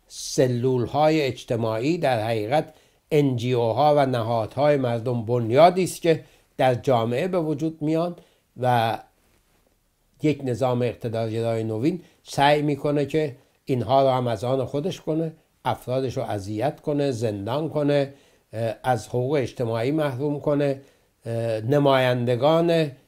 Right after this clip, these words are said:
این نهادها رو سعی کنه که از آن خودش بکنه و مشابه اونها رو بسازه. یکی از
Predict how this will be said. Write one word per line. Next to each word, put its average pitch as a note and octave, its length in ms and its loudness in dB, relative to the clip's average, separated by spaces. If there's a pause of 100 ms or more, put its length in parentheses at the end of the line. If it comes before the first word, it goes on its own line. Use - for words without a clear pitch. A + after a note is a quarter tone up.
(160)
این D#3+ 280 4
نهادها C#3 680 2
رو C#3 60 2
سعی D3 340 0
کنه C#3 280 -2
که C3+ 240 -4 (300)
از C3 180 0
آن D3+ 320 4
خودش E3+ 360 -2
بکنه E3+ 320 -2
و E3+ 140 2
مشابه C3 460 -2
اونها G2+ 380 -4
رو E2+ 60 -10
بسازه. - 420 -18 (840)
یکی G3+ 280 8
از E3 220 4